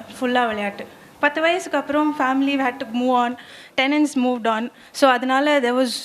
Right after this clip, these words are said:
no, uh, thing to play and all. அதுக்கப்புறம் ஸ்டடீஸ் அது இதுல எல்லாம் வந்தாச்சு. I was a very, very average student, but ஆனா எனக்கு என்ன வேணுன்றதுல I was very clear. I did my designing, I topped in all the subjects. இது ஏன் நான் சொல்றேன் அப்படிங்கிறது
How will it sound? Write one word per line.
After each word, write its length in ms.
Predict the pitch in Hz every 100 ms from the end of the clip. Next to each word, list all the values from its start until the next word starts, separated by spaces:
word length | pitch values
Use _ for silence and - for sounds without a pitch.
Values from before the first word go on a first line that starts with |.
| - 233 247
no, 120 | 262 269 254 226 - - - - - 233
uh, 340 | 220 214 208 208 - - -
thing 140 | 277 269
to 60 | 269
play 180 | 247 262 254
and 100 | 214
all. 100 | 202 - - - -
அதுக்கப்புறம் 420 | 311 320 302 330 320
ஸ்டடீஸ் 400 | 302 294 294 285 277
அது 160 | 247 247
இதுல 220 | 254 254
எல்லாம் 200 | 214 226 196
வந்தாச்சு. 360 | 196 196 - - - - - - - -
I 40 | 233
was 80 | 240 233
a 40 | 220
very, 180 | 254 320
very 160 | 320 311 262
average 260 | 269 277 269
student, 340 | 254 240 277 - - - - 233
but 120 | 254 254
ஆனா 140 | 269 302 240
எனக்கு 180 | 240 233
என்ன 100 | 254 285 240
வேணுன்றதுல 600 | 285 302 302 262 254 294
I 40 | 240
was 100 | 208 202
very 140 | 240 240
clear. 200 | 214 208 208 - - -
I 40 | 214
did 100 | 247 269
my 80 | 320 262
designing, 400 | 269 269 277 330 - 214
I 60 | 208
topped 220 | 226 269 277
in 60 | 254
all 120 | 226 233
the 80 | 233
subjects. 360 | 214 196 277 - - - - -
இது 100 | 254 247 330
ஏன் 140 | 427
நான் 180 | 330 302
சொல்றேன் 340 | 277 277 262 269
அப்படிங்கிறது 500 | 247 262 247 226 254